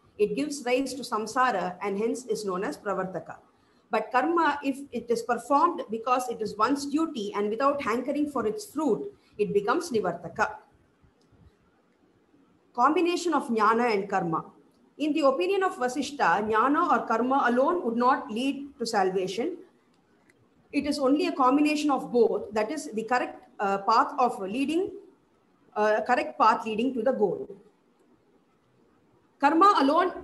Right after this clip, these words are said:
uh, karma along with jnana not only purifies the mind, but also leads one to moksha. This is the jnana karma samuchchaya vada, which was in vogue in ancient times and referred to in scriptures.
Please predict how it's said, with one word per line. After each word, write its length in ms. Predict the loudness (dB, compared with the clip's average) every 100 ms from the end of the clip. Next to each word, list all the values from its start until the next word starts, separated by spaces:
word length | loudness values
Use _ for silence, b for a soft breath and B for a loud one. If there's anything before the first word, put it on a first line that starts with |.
| -2
uh, 240 | 0 2
karma 420 | 2 4 6 6 8
along 300 | 6 6 4
with 260 | -2 -2
jnana 460 | 4 4 4 2 2
not 200 | 2 0
only 200 | 0 -2
purifies 500 | -2 -2 0 0 0
the 120 | -2
mind, 280 | -2 -2 -2
but 140 | -2 0
also 320 | 0 2 -2
leads 340 | -4 -4 -6
one 240 | -4 -4 -2
to 60 |
moksha. 520 | 0 0 -2 -6 -10 -12 -20 _ _ _ _ _ _ _ _ _ _ _ _ _ _ _ b b
This 200 | -4 -2
is 100 | -2
the 160 | 0 2
jnana 320 | 4 4 2
karma 240 | 0 -2 -2
samuchchaya 560 | 0 0 0 0 2
vada, 460 | 4 2 0 -4 -4
which 220 | -8 0
was 240 | 2 2 2
in 120 | 0
vogue 300 | 0 0 0
in 100 | -2
ancient 520 | 0 0 -2 -2 -2
times 400 | -2 -2 -6 -8
and 160 | -6 -4
referred 380 | -4 -2 -2 -2
to 100 | -4
in 140 | -4
scriptures. 640 | -6 -8 -8 -12 -14 -18